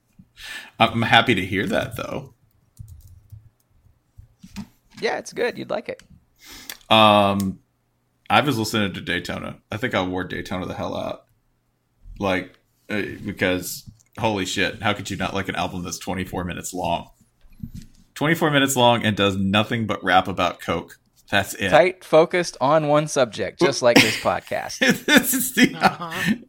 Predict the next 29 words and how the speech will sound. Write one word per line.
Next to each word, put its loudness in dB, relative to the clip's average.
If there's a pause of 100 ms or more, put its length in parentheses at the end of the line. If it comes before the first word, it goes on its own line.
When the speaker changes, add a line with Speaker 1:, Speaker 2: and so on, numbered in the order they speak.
(600)
Speaker 1:
it's 2
everything 2
that 2
I 6
really 2
want -2
and -2
can -4
never -6
produce. -10 (120)
So, -4 (460)
cheers 2
to -4
you -4
for -8
that. -8
Um, 0
I 0
like 0 (600)
Wye 8
Oak. -2 (140)
Wye 2
Oak 0
produced -2
a -2
banger 0
of -4
an -4
album. -12